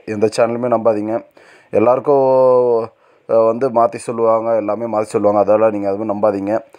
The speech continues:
நீங்க பாட்டு படிக்கிற வேலையை பாருங்க. நீங்க பாட்டு தேவையில்லாம இதுல வந்து YouTube சேனல்லாம் பார்த்து டைம் வேஸ்ட் பண்ணாதீங்க. ஏன்னா உங்களுக்கு எக்ஸாம் வரப்போகுது. ஒவ்வொரு நேரமும் வந்து உங்களுக்கு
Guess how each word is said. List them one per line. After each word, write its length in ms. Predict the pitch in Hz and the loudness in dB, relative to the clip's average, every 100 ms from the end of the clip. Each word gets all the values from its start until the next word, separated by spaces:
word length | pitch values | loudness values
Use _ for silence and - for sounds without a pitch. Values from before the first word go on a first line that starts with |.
| _ _ | _ _
நீங்க 220 | 98 98 | -4 -2
பாட்டு 280 | 92 123 151 | 2 2 2
படிக்கிற 340 | - 127 135 | 0 -2 0
வேலையை 260 | 135 127 127 | 0 0 -2
பாருங்க. 380 | 107 123 123 147 | 0 2 2 -2
நீங்க 180 | 127 113 | -6 -2
பாட்டு 340 | 113 123 135 | 2 2 0
தேவையில்லாம 500 | 110 107 110 113 135 | -4 -2 0 -2 -2
இதுல 200 | 123 110 | -2 -2
வந்து 220 | 107 110 | -2 -2
YouTube 300 | 117 113 107 98 | -6 -6 -8 -2
சேனல்லாம் 360 | 113 104 117 | -2 0 0
பார்த்து 300 | 110 104 104 | 0 -2 -2
டைம் 240 | 113 107 117 | 0 0 0
வேஸ்ட் 200 | 107 - | -4 -4
பண்ணாதீங்க. 420 | 101 101 101 101 87 - - - _ | -4 -4 -4 -6 -6 -10 -20 -20 _
ஏன்னா 140 | 113 113 | 0 0
உங்களுக்கு 320 | 107 101 104 | 0 -2 -4
எக்ஸாம் 300 | 104 143 127 | 0 0 0
வரப்போகுது. 340 | 117 101 110 113 | -2 -2 -4 -2
ஒவ்வொரு 560 | 101 104 117 113 110 101 | -2 0 0 0 -2 -2
நேரமும் 440 | 104 123 123 131 | 0 2 2 0
வந்து 240 | 113 107 120 | -2 -4 -4
உங்களுக்கு 400 | 107 107 - | -6 -8 -2